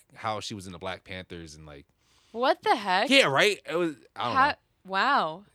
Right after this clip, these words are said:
Speaker 1: I, there was a lot of little random things that happened. Like, I met some old sailor. He told me that he was, uh, a gay admiral.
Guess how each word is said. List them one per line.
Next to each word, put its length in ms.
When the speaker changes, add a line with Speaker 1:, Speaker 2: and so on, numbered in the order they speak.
Speaker 1:
I, 100
there 80
was 100
a 40
lot 200
of 160
little 220
random 380
things 180
that 140
happened. 320
Like, 100
I 40
met 180
some 140
old 380
sailor. 560
He 120
told 240
me 80
that 160
he 140
was, 440
uh, 40
a 40
gay 520
admiral. 600